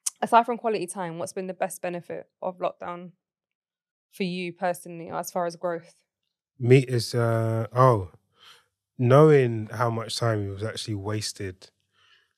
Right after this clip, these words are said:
Speaker 2: on trains, uh, financially and just from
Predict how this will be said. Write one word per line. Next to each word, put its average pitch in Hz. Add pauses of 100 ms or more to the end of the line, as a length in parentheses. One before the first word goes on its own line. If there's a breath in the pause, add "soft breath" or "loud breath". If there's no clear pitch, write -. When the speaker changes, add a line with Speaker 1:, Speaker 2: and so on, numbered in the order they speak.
(380)
Speaker 2:
on 104
trains, 98 (180)
uh, - (180)
financially 107
and 98
just -
from 95